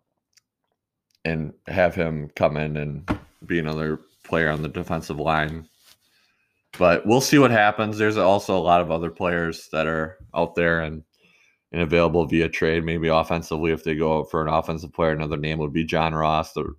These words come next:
receiver from the Bengals. Uh, he's been w-, noted to be w-, being wanting out of that situation there with the rebuilding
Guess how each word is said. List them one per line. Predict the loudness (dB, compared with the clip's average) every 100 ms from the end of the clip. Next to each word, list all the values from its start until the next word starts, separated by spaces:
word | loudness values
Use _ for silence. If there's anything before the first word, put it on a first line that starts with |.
| _ -6
receiver | -6 -2 -2 -2
from | -4 -8
the | -4
Bengals. | -4 -2 -2 -4 -6 _ _ _ _ _ _ -4
Uh, | -2 0
he's | -2 -6 -10 -20 _ -2
been | 0 0
w-, | 0 -2 -6 _
noted | -2 2 2 2 0
to | -4 -4
be | -2 -2
w-, | -2 -2 -4 -6 -2
being | 0 0 -4 -10
wanting | -4 0 0 -2 -8 -6 -4 2
out | 2 2 -2
of | -4 -2
that | -2 -2
situation | -8 -2 -2 -2 -4
there | -2 -2
with | -4
the | -2
rebuilding | 0 2 0 0 -2 -8